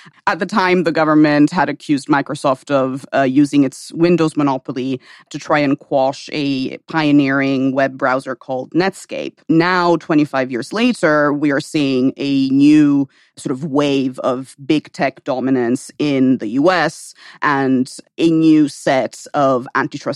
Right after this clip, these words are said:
officials are now very keen to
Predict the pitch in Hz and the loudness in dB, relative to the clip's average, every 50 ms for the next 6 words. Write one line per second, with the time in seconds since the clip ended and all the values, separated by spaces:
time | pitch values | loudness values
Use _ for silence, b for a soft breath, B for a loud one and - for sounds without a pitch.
0 | - 127 117 - - 120 - - - 123 120 113 127 139 - - 143 139 139 131 | -8 -10 -10 -8 -8 -8 -8 -4 -4 -2 -2 -2 -4 -4 -2 -2 0 0 2 2
1 | 120 120 120 127 127 120 - - - - 123 120 104 107 131 131 - - - 139 | 0 0 -2 -2 -4 -4 -6 -8 -10 -8 -4 -2 -2 -2 -2 -4 -6 -6 -4 -4
2 | 131 123 120 - | -4 -4 -6 -8